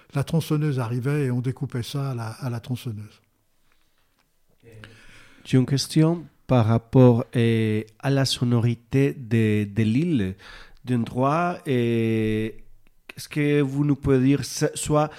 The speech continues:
Speaker 2: soit poétiquement parlant, soit dans son, son littéral, à quoi ça sonne, euh, l'île de Vassivière ? C'est quoi la sonorité ? Qu'est-ce que vous trouvez ?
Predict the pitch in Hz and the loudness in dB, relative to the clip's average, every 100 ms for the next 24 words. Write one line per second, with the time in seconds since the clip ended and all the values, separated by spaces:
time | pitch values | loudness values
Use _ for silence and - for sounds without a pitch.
0 | - - - 156 - 156 139 - 135 139 | -18 -6 2 2 6 6 6 2 2 2
1 | 131 127 123 123 131 139 143 - 131 131 | 4 2 4 4 4 4 4 2 4 4
2 | 127 120 110 - 117 107 131 127 117 120 | 4 4 0 0 -2 0 2 2 2 0
3 | 110 123 139 127 - - - _ - 131 | 0 2 2 0 -8 -20 -20 _ -4 -4
4 | - 156 147 139 - 147 143 131 110 107 | 0 0 0 -2 -2 0 2 2 2 2
5 | 107 113 139 131 117 117 113 123 120 104 | 2 2 2 2 2 0 0 -2 0 -2
6 | - 117 - 139 127 110 110 101 101 - | -4 -10 -4 0 0 -2 -4 -4 -6 -6
7 | 113 117 117 113 101 - 117 - 110 113 | -4 -2 -2 -6 -12 -10 -10 -10 -8 -4
8 | 123 123 | -2 -4